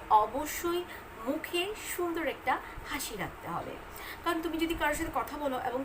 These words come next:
খুব গম্ভীরভাবে বলো, মুখ কালো করে রেখে কথা বলো, নিশ্চয়ই ওই ব্যক্তি তোমাকে, আহ, পছন্দ করবে না। কারণ হচ্ছে, কারো মন জয় করতে হলে অবশ্যই তার দিকে তাকিয়ে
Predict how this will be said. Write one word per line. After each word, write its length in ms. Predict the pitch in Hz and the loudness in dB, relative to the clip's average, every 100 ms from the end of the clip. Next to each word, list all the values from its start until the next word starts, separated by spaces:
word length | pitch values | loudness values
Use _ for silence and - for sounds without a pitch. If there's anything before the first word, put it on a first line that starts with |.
| - | -2
খুব 120 | 320 165 | -6 -4
গম্ভীরভাবে 560 | 202 226 285 294 285 247 | -4 -4 -4 -2 -2 0
বলো, 240 | 214 202 208 | 0 -2 -2
মুখ 100 | 247 - | -6 0
কালো 240 | 233 269 311 | 2 2 0
করে 180 | 294 277 | 0 0
রেখে 240 | 240 233 247 | 0 -4 -2
কথা 220 | 185 233 | -2 -2
বলো, 220 | 214 208 226 - - - | -4 -4 -4 -10 -12 -8
নিশ্চয়ই 360 | 196 - 240 220 | -6 -6 -6 -4
ওই 160 | 240 269 | -2 -2
ব্যক্তি 260 | 269 247 240 | -2 -4 -6
তোমাকে, 340 | 226 202 196 196 208 - - - | -4 -4 -4 -4 -6 -8 -8 0
আহ, 180 | 202 202 | 2 2
পছন্দ 360 | 254 - 320 277 - | 2 -2 -2 -2 -2
করবে 280 | 180 156 151 | -2 -2 -4
না। 120 | 156 - - - - - - | -4 -8 -12 -12 -12 -12 4
কারণ 280 | 254 240 302 | 8 10 8
হচ্ছে, 320 | 349 - 403 427 - - | 2 0 -2 -2 -10 2
কারো 220 | 226 208 | 6 6
মন 200 | 208 214 208 | 4 0 0
জয় 200 | 208 220 | 0 0
করতে 240 | 311 - 339 | 0 -4 -4
হলে 160 | 370 - | -2 -2
অবশ্যই 380 | 175 214 269 - | -2 -2 -2 0
তার 200 | 320 214 190 - | 4 4 2 -4
দিকে 200 | 202 226 220 | -8 -4 0
তাকিয়ে 340 | 190 - 294 | 0 0 -6